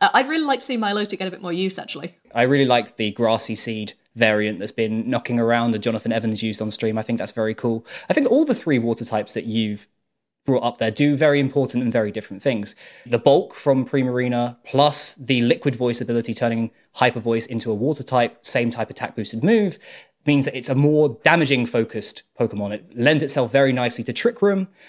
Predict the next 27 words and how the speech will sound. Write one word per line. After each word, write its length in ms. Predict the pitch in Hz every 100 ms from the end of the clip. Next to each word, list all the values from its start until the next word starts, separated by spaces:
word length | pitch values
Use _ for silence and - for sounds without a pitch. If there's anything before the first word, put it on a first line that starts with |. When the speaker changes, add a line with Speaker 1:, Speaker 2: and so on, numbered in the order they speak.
| _ 120
Speaker 2:
Um, 280 | 110 107 -
it 200 | 120 -
has 280 | 135 123 117
some 200 | 120 117
key 540 | - 175 151 139 143
fairy 380 | - 151 147 156
coverage 420 | 147 156 151 143
as 100 | 135 135
well. 220 | 131 123
Lots 280 | 127 - 170
of 100 | 143
different 320 | 170 160 147
options 300 | - 139 117
that 80 | 117
you 60 |
can 160 | 120 117
play 220 | 127 131
with 260 | 110 104 - - -
if 140 | 123 -
you're 80 | 135
looking 260 | 135 131
for 180 | 123 120
a 40 |
water 220 | 110 113 -
type 200 | 113 107
that 200 | 117 -
deals 340 | 110 107